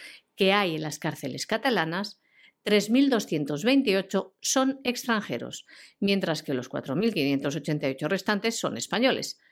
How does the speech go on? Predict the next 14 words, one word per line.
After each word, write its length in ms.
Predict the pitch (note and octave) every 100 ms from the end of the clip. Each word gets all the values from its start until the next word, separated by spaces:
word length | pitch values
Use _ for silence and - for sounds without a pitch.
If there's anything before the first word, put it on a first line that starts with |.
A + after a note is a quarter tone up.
| _ _ _
Es 140 | G3 G#3+
decir, 400 | C4+ C4 F3 -
en 140 | G3+
concreto, 600 | G3+ G3+ A#3+ A3 E3 - -
el 240 | B3 B3
cuarenta 400 | A#3 G#3+ G3 F#3+
y 60 | G3
uno 200 | F3+ E3
coma 240 | G3+ F3+
tres 200 | E3+ E3
por 180 | - D#3+
ciento 640 | - B3+ C4 B3+ C#4 C#4 -
son 640 | - - C4 C#4 C#4 -
inmigrantes. 960 | B3 A#3+ A#3+ F#3+ A#2+ A#2 - - -